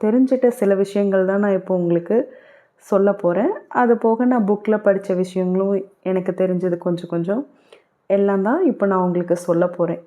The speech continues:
எப்படி ஒரு சிலரால மட்டும் இப்படி பணம் சேர்க்க முடியுது, ஒரு சிலருக்கு மட்டும் ஏன் அப்படி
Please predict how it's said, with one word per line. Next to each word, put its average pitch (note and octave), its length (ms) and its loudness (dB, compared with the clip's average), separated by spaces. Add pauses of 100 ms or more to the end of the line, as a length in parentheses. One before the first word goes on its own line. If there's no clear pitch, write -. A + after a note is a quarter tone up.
(100)
எப்படி B3+ 680 0
ஒரு G3 280 2
சிலரால G3 520 2
மட்டும் B3 520 0
இப்படி F#3 280 -2
பணம் F#3 300 -2
சேர்க்க F3 340 -4
முடியுது, F3 520 0 (340)
ஒரு B3 240 2
சிலருக்கு G#3+ 420 0
மட்டும் F#3+ 300 0
ஏன் G3+ 180 2
அப்படி F3+ 360 -2